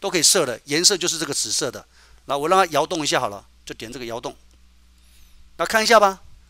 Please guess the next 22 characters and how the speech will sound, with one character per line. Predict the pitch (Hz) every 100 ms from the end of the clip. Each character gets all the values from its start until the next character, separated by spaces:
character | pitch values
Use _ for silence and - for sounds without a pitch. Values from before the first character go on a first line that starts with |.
| _ - - _ _
哦， | - 185
这 | 196
叫 | 190
摇 | 151 151
动， | 160
哎， | 147
不 | 147
喜 | - 110
欢 | 127 127
呢， | 101
换 | - 151 123
跳 | - 143
动 | 156 131
看 | 135
看 | 127
怎 | 117
么 | 98
样。 | 113 107 - - - - - - - - - - - -
点 | - 120
它 | 127 131
一 |
下， | 117 123